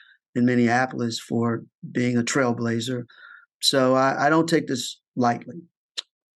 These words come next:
But f-, with that said, I, I wanna use this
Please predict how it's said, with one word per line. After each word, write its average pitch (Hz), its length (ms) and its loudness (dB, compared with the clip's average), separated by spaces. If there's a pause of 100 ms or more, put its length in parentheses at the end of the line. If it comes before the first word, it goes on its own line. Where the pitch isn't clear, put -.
(140)
But 139 280 0
f-, - 240 -14
with 147 240 2
that 143 200 2
said, 147 440 2
I, 131 180 -2
I 135 120 -2
wanna 135 180 -2
use 135 380 0
this - 440 -2